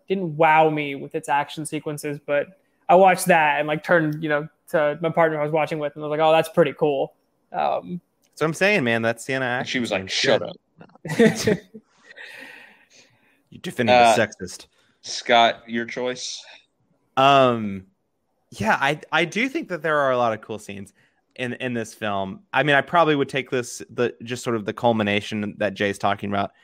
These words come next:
Speaker 2: with that ch-, foot chase scene in, in Siena. To be different,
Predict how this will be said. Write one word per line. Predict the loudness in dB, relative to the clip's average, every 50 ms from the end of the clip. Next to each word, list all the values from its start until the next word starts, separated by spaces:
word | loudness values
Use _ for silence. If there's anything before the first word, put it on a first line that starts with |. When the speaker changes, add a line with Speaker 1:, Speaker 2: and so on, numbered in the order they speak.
| _ _ _ _
Speaker 2:
with | 0 0 0 0 0
that | 2 4 4 4 2 -2 -8
ch-, | -12 -14 -8
foot | 0 0 0 0 0
chase | -2 -2 -2 -2 -4
scene | -6 -6 -6 -4
in, | -6 -6 -8 -6
in | -6 -6 -6
Siena. | -6 -8 -8 -6 -6 -4 -4 -4 -4 -6 -8 -10 _ _ _ _ _ _ _ _
To | -2 0
be | 2 2 2
different, | 2 2 0 2 2 2 2 2 -2